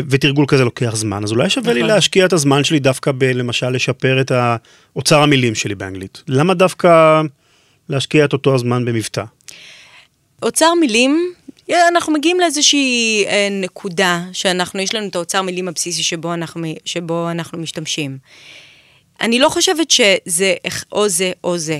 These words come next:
Speaker 2: זה שני הדברים האלה גורמים לך באמת להגיע למקום שהוא מקום, כמו שאמרתי, שיש לך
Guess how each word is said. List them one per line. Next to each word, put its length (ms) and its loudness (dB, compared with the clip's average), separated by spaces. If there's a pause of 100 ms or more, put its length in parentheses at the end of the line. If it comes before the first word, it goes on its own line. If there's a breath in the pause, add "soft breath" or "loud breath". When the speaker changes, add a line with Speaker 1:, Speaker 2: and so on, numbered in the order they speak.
(180)
Speaker 2:
זה 100 -8
שני 160 0
הדברים 360 -2
האלה 220 2
גורמים 420 -2
לך 280 -2
באמת 320 -6
להגיע 280 -4
למקום 640 -6 (120)
שהוא 560 -6
מקום, 600 -8 (340 soft breath)
כמו 140 -8
שאמרתי, 460 -6
שיש 260 -10
לך 140 -12